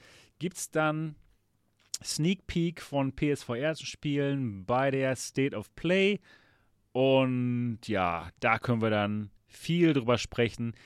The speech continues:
nächste Woche. Das wird richtig spannend. So, aber jetzt, wow, das Thema.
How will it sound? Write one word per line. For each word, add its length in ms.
nächste 380
Woche. 500
Das 280
wird 300
richtig 360
spannend. 420
So, 460
aber 280
jetzt, 760
wow, 500
das 260
Thema. 580